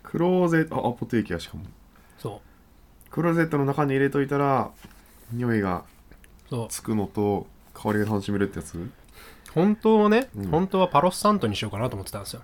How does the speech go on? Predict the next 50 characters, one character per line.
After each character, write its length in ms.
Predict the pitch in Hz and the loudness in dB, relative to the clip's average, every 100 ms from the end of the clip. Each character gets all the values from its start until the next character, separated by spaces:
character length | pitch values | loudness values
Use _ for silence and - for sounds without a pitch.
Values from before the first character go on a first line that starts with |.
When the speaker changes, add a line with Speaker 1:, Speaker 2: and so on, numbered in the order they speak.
| - - | -20 -12
Speaker 1:
パ 120 | 101 | -10
ロ 80 | 101 | -6
ッ 20 | |
サ 100 | 120 | -8
ン 60 | |
ト 80 | 107 | -8
っ 20 | |
て 80 | 101 | -12
何？ 240 | 117 64 85 | -12 -12 -12
Speaker 2:
あ 100 | 117 | -12
の、 140 | 98 95 | -12 -8
香 240 | 131 131 | -2 -2
木。 300 | 127 120 117 - - | -2 -6 -16 -16 -10
あ 80 | 117 | -6
の、 160 | 113 | -4
な 80 | 113 | -6
ん 40 | |
か 40 | 110 | -6
火 180 | 175 156 | -4 -4
つ 80 | - | -4
け 80 | 104 | -8
て 80 | |
消 120 | 107 120 | -6 -2
し 120 | 117 | 0
た 80 | 117 | 2
後 100 | 113 | 2
に、 240 | 110 104 | 2 0
Speaker 1:
う 20 | 95 | -2
ん。 180 | 85 80 - - - - - - - - - - - | -4 -10 -20 -20 -20 -20 -20 -20 -20 -20 -20 -20 -16
Speaker 2:
あ 100 | - | -6
れ 80 | - | -2
が 80 | 147 | 0
お 60 | 147 | 2
し 80 | |
ゃ 40 | 170 | 2
れ 60 | |
だ 80 | 120 | 2
な 120 | 120 | 0
と 60 | 113 | -2
思 60 | 104 | -8
っ 20 | |
た 80 | 101 | -8
け 60 | |
ど、 260 | 104 101 82 82 - - - - - - - - - - | -6 -8 -10 -16 -20 -20 -20 -20 -20 -20 -20 -20 -20 -8
あ 100 | 131 | -2
な 100 | 175 | -2
た、 600 | 117 104 95 92 90 - - - - - - 139 | -2 -4 -4 -6 -8 -10 -16 -20 -20 -20 -14 -4
家 140 | 135 | 0
の 80 | 160 | 2
中、 520 | 180 123 95 87 | 2 0 -2 -8